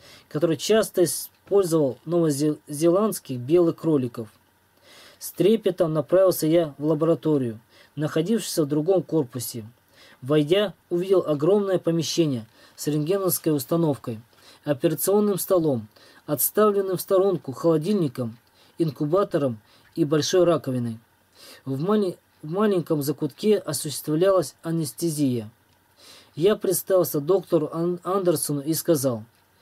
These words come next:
"Я знаю, что вы работаете с кроликами". В ответ он рассказал мне о результатах, полученных с помощью вещества, которое он называл В икс два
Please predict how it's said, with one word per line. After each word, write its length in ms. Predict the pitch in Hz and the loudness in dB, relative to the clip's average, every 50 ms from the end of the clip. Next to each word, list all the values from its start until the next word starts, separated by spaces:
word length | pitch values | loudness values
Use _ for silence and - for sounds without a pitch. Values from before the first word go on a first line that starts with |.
| _ _ - _ _ | _ _ -20 _ _
"Я 180 | - 156 170 170 | 0 2 2 2
знаю, 280 | 147 165 220 233 214 | 2 2 2 2 2
что 180 | - - - 180 | 2 0 0 2
вы 120 | 165 175 | 4 4
работаете 520 | 175 175 165 170 202 196 175 170 - - 165 | 4 4 4 2 2 2 2 0 -2 -2 -6
с 60 | - | -4
кроликами". 640 | - - 180 170 151 135 127 - 131 123 117 113 113 _ _ _ _ _ _ _ _ _ _ _ _ _ _ _ _ _ - - - - | 0 2 2 2 2 0 -2 -4 -6 -6 -6 -8 -12 _ _ _ _ _ _ _ _ _ _ _ _ _ _ _ _ _ -20 -20 -20 -10
В 100 | - 139 | -4 -2
ответ 340 | 160 160 - 220 240 220 - | -2 0 2 2 2 2 2
он 120 | 196 180 175 | 0 0 2
рассказал 520 | 165 170 - - - 165 151 175 214 208 | 2 0 0 0 0 0 2 2 2 2
мне 160 | 190 180 175 170 | 2 2 2 2
о 40 | |
результатах, 640 | 156 147 147 156 147 135 - 196 196 - 175 139 - | 2 2 0 -2 -2 0 0 0 2 2 0 -4 -2
полученных 640 | _ - 156 165 196 208 - - 170 165 160 139 | _ 0 0 2 2 0 -2 -2 -4 -4 -4 -4
с 60 | - | -6
помощью 500 | - - 185 190 185 180 160 - - 175 | -4 -2 -2 0 0 0 -2 0 -2 0
вещества, 720 | 170 170 160 - - 170 156 - - - 151 135 120 110 - _ _ _ _ _ - - _ | 0 0 0 -2 -6 -6 -6 -8 -4 -2 0 0 0 -2 -8 _ _ _ _ _ -20 -20 _
которое 360 | - 170 - - 185 170 160 | -4 -4 0 2 2 2 2
он 80 | 156 151 | 2 0
называл 520 | 147 135 135 160 156 170 190 202 185 160 - _ _ _ _ _ _ _ _ _ _ _ _ _ _ - _ _ _ _ _ _ _ _ _ | -2 0 0 0 2 2 2 2 0 -2 -6 _ _ _ _ _ _ _ _ _ _ _ _ _ _ -20 _ _ _ _ _ _ _ _ _
В 340 | 135 131 165 185 185 165 - - _ _ _ _ _ _ _ _ | -2 0 2 2 2 0 -4 -8 _ _ _ _ _ _ _ _
икс 300 | 160 165 151 - - - | -2 -2 0 -2 -8 -8
два 340 | 143 139 139 139 127 117 107 | -6 -2 -2 -2 -2 -2 -6